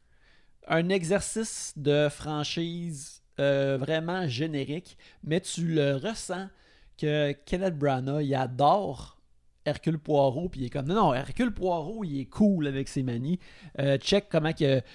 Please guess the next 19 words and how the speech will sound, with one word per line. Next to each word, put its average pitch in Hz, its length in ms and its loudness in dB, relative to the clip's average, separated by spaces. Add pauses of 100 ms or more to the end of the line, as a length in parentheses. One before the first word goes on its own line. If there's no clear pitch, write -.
(140)
il 139 100 -2
a 143 60 4
une 147 100 -2
grosse 175 460 4
moustache 170 580 4
de 147 80 2
Wario. 135 560 2 (380)
Euh, 131 320 2
c'est 165 160 0
le 147 60 2
fun. 165 500 2 (340)
Et 160 440 0 (1300)
le 190 80 6
film 294 160 -2
en 285 80 2
tant 185 160 2
que - 100 -20
tel, 220 560 2
euh, 127 340 -4